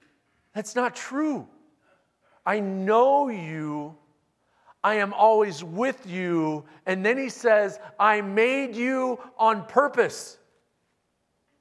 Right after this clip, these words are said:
"I made you on purpose." As we move to this next section. See, I think sometimes we're like,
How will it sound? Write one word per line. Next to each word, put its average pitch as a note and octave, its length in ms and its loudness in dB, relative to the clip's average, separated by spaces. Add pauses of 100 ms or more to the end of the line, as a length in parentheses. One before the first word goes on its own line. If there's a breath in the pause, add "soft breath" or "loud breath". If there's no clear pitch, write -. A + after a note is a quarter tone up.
(3250)
"I B3 400 4
made C4 500 -2
you C4+ 300 -2
on B3+ 300 4
purpose." C#4 800 0 (520)
As G3+ 160 -6
we A#3 140 -4
move A#3+ 360 -2
to A#3+ 120 -8
this A3+ 280 -8
next A3 260 -4
section. G3 560 -6 (680 soft breath)
See, C4+ 220 -2
I B3+ 60 2
think C#4 180 -6
sometimes B3+ 500 0
we're B3 120 -2
like, G#3+ 200 2